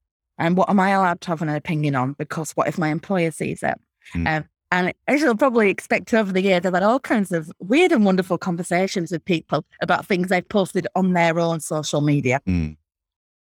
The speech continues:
Speaker 1: Uh,
Speaker 2: Yeah. Did you really think it was appropriate to post this nude photo of you on a work night out?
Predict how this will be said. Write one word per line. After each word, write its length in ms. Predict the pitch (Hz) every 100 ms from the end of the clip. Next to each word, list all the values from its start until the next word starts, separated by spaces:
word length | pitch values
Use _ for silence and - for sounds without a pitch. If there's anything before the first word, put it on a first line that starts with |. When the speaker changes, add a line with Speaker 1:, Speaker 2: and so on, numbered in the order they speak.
| _ _ _ _ _
Speaker 1:
Uh, 400 | - 165 160 165 170 _ _
Speaker 2:
Yeah. 260 | 82 71 76
Did 160 | 117 113
you 80 | 131
really 180 | 123 113
think 220 | 117 113
it 40 |
was 140 | 101 90
appropriate 560 | 107 107 76 95 76
to 100 | -
post 300 | - 87 -
this 180 | 85 -
nude 200 | 82 78
photo 360 | 87 82 - 71
of 100 | 78
you 100 | 76
on 60 |
a 40 | 76
work 320 | 78 73 -
night 240 | 71 71
out? 320 | 80 73 -